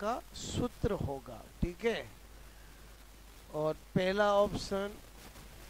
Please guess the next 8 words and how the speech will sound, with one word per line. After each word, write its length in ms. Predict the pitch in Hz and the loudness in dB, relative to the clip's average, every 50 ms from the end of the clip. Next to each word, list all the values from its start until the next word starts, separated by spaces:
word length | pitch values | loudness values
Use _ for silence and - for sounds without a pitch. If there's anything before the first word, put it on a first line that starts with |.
| - - - - - - - - - - - - - - - - - - - - - - - - - - - - - - - - | -14 -14 -16 -16 -16 -18 -18 -18 -18 -18 -18 -18 -18 -18 -16 -16 -16 -16 -16 -16 -16 -16 -16 -18 -18 -18 -16 -16 -16 -14 -8 -4
बोलो 260 | 165 170 175 180 180 175 - 180 | 0 2 4 4 4 2 2 0
एनए 340 | 170 170 175 190 196 196 190 - - - | 0 0 2 2 2 2 2 0 0 0
प्लस 340 | 180 180 185 190 196 185 - - - - - - | 2 4 6 6 4 2 0 -6 -10 -8 -6 -6
अनंत 380 | 170 165 175 180 185 180 - | -4 0 0 -2 -2 0 -2
अनुता 500 | 185 180 180 180 185 - - 190 185 185 185 - | -2 0 0 0 -2 0 2 2 2 2 2 0
पर 300 | - - 185 185 190 190 - - - - - - - - - | -2 0 0 0 0 0 -4 -8 -16 -16 -16 -16 -14 -8 -4
एसओ 400 | 160 170 175 165 - - 185 185 180 - | -2 -2 -2 -2 -2 0 0 0 0 -2
फ़ोर 520 | - - 180 175 175 175 180 180 180 180 | -2 0 2 2 4 4 4 4 2 0